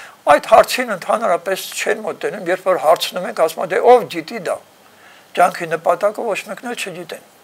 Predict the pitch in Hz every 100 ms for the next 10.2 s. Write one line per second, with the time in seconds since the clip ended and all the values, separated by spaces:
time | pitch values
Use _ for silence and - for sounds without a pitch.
0 | _ _ _ _ - _ _ - - 180
1 | 190 220 - 170 - - - - - -
2 | 277 - 214 - 214 185 - 247 240 180
3 | 156 - - - - - - _ _ -
4 | - - - - - - - _ - -
5 | - _ _ _ _ _ _ - 196 202
6 | 185 - 175 143 175 160 156 - 190 202
7 | 185 185 226 175 - 170 - 175 151 143
8 | 139 - 190 185 180 - - - - 190
9 | 151 147 143 - 175 285 254 147 139 -
10 | - -